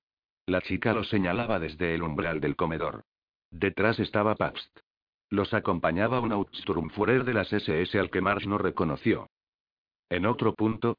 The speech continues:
el sonido de una mesa arrastrada. Marsh echó un vistazo rápido por encima del hombro. Dos soldados ordinarios se habían situado a su espalda. Miró una vez más al capitán que acompañaba a Gretel.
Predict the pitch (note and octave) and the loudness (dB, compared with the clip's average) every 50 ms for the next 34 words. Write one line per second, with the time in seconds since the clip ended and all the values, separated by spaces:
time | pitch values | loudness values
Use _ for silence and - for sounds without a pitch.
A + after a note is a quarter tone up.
0 | - - G2 F#2+ - - G2+ F#2+ A2 B2+ B2+ F2+ F2 D#2+ G2+ A2 G2 E2+ F2+ G#2 | -2 -2 -2 -2 0 0 0 2 4 2 4 4 2 2 2 2 0 0 -2 -2
1 | G#2+ - A2+ B2 A#2 G2+ F#2+ E2+ D2+ C2+ - - - F#2 F2+ - A1+ A1 - - | -2 -2 -2 0 0 0 0 -2 -4 -6 -6 -6 -4 -2 -2 -2 -2 -6 -10 -12
2 | _ _ _ _ _ _ _ _ _ - F2+ A2 A#2 A#2 G#2+ - G#2+ G2+ - - | _ _ _ _ _ _ _ _ _ -2 0 2 2 2 0 -2 -4 -4 -2 0
3 | G2+ G#2 A2 G#2 F#2+ D2 C#2+ - - G#2 G#2 - - A#2 G#2+ F#2 G#2 A2 - A2+ | 0 0 0 -2 -4 -8 -10 -4 -2 -2 -2 0 0 -2 0 0 -2 0 2 0
4 | G2+ A#2 G#2 G#2+ G2 F2 F2+ E2+ - - G2+ G#2 A2 G2+ G2+ G2 A2 A2 F2+ D2 | 0 0 0 -2 -2 -2 -2 -6 -2 -2 0 0 0 0 0 -2 -2 -2 -4 -4
5 | - - - - _ _ _ _ _ _ _ _ _ - - A#2+ B2 - - E2+ | -8 -10 -10 -10 _ _ _ _ _ _ _ _ _ -2 0 0 0 0 -2 -4
6 | D2 D2 F#2+ G2 F2+ F2+ E2 - G#2+ F#2+ F2+ F#2+ F#2+ G#2+ B2 B2 A2 G2 E2 D#2 | -2 0 0 2 2 2 0 0 0 0 0 0 2 2 2 4 4 2 2 0
7 | - - A2 F#2+ E2 F2+ G#2 A2 G#2 F#2+ F#2 - G#2 - G2 G2 G#2+ A2+ A#2 C3+ | -2 -2 -2 0 2 2 2 2 2 0 0 0 0 2 4 2 2 2 0 -2
8 | B2 A2+ - A2 G2+ - - - F2+ D2+ C#2 C2 A1 - - _ _ _ _ _ | -6 -4 -2 -2 -2 -2 0 -2 -2 -2 -2 -4 -8 -10 -10 _ _ _ _ _
9 | _ _ _ _ _ _ _ _ _ _ - F#2 F#2+ F#2+ F2+ G#2 G#2 F#2 F2 D2+ | _ _ _ _ _ _ _ _ _ _ -4 -2 0 2 2 2 2 2 0 0
10 | C#2+ - - - F2 G2+ A2+ A2 A2 G#2 G2 - D#2+ - D#2 C#2+ A2+ A2 A#2 A2 | -2 -4 -4 0 0 0 0 0 -2 -4 -2 -2 -2 -2 -2 0 0 0 0 0
11 | - A2+ G2 - - F#2 E2 - E2+ E2 F2+ G#2 A2+ G2+ F#2 E2 C#2 C#2 C#2+ C#2+ | 0 0 0 2 0 0 2 2 0 2 2 2 2 2 2 0 0 -2 -4 0
12 | - A#2 F#2+ D#2 - G#2+ | 2 2 2 2 -2 -10